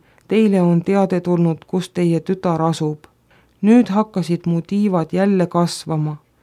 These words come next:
Tõmbasin oma nelli sülle ja suure kiiruga komandantuuri.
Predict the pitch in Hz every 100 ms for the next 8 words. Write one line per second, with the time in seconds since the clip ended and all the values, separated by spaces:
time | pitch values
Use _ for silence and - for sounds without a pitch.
0 | _ _ _ 220 233 208 175 180 175 170
1 | 170 175 214 214 175 156 202 202 185 170
2 | 156 _ _ _ 180 170 214 226 220 185
3 | 190 196 180 165 156 185 185 175 160 160
4 | - 175 170 156 151